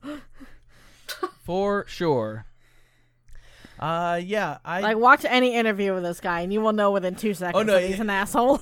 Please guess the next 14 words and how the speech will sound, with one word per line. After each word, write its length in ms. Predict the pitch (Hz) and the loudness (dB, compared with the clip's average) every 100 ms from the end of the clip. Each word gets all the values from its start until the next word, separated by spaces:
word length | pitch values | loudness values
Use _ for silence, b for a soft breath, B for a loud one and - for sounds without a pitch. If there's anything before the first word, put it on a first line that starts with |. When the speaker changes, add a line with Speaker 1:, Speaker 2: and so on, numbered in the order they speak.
| - | -2
Speaker 1:
<laughs> 80 | 180 | -2
Speaker 2:
he's 260 | 247 196 | 0 0
an 80 | 175 - 165 | -6 -8 -2
arrogant, 560 | 220 208 156 139 135 - b b b | 0 0 0 -4 -6 -14 b b b
uh, 60 | 135 | -4
Speaker 1:
Arrogant 480 | 277 302 262 196 190 | 2 2 2 -4 -8
asshole. 500 | 185 180 196 196 220 | -6 -8 -6 -6 -6
Speaker 2:
<laughs> 20 | 240 | -8
it's 140 | 277 214 | -8 -2
Speaker 1:
Absolutely. 500 | 233 226 175 185 185 | -2 0 -4 -4 0
Speaker 2:
unbelievable, 800 | 214 190 160 160 147 127 123 143 | 2 2 0 -2 -4 -8 -8 -8
yeah. 160 | 147 139 | -4 2
Speaker 1:
Unbelievably 720 | 285 277 226 202 175 175 165 | 2 4 0 0 -4 -6 -8
arrogant. 540 | 160 160 156 160 165 | -8 -10 -10 -10 -12